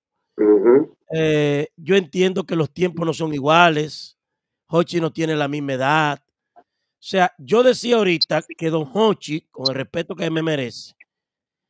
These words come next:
Speaker 2: debió hacer una especie de lo que hizo don Francisco. Es como ya un estudito para mantener la costumbre, tratar de hacer entrevistas para las redes,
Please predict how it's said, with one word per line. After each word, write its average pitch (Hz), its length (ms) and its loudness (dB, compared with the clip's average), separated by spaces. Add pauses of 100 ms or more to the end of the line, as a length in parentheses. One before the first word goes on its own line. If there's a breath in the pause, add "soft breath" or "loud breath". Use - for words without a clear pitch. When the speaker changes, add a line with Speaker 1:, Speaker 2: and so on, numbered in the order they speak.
(380)
Speaker 2:
debió 208 360 2
hacer 226 280 0
una 214 140 -2
especie 196 400 -6
de 180 80 -2
lo 170 100 -2
que 160 120 -6
hizo 165 180 -6
don 160 140 -4
Francisco. - 580 -12 (960)
Es 165 160 -6
como 185 280 -2
ya 175 500 4 (540)
un 170 140 -6
estudito 175 840 -2 (420)
para 151 120 -6
mantener 156 300 -2
la 165 100 2
costumbre, 175 840 -2 (540)
tratar 180 800 2 (480)
de 165 540 -4
hacer 180 400 -6
entrevistas 175 1000 -4
para 151 220 -4
las 139 280 -6
redes, 175 800 -4